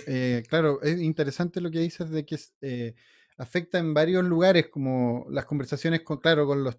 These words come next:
tíos de, del casino, dependiendo del proyecto que uno haga, pero yo también tengo la misma experiencia en los colegios donde trabajaba, que, eh, claro, tenía conversaciones con el director porque me iba a parar los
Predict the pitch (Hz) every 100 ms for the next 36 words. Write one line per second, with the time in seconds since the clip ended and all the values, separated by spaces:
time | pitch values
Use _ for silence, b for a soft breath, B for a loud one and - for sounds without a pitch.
0 | _ 151 156 165 160 151 139 135 131 131
1 | 127 123 123 120 b b b - 131 123
2 | 123 120 143 156 165 147 135 135 147 185
3 | 165 160 170 180 165 165 185 151 135 131
4 | 131 127 127 131 - - 135 147 147 160
5 | 170 165 160 156 160 156 175 180 - 170
6 | 175 190 - 185 170 - 165 165 175 165
7 | 165 156 - 180 196 214 B B B B
8 | _ - 151 160 175 185 - 147 139 135
9 | 131 - - 160 180 147 160 160 160 -
10 | - 170 - 165 147 123 - 170 - 165
11 | 160 160 170 160 156 170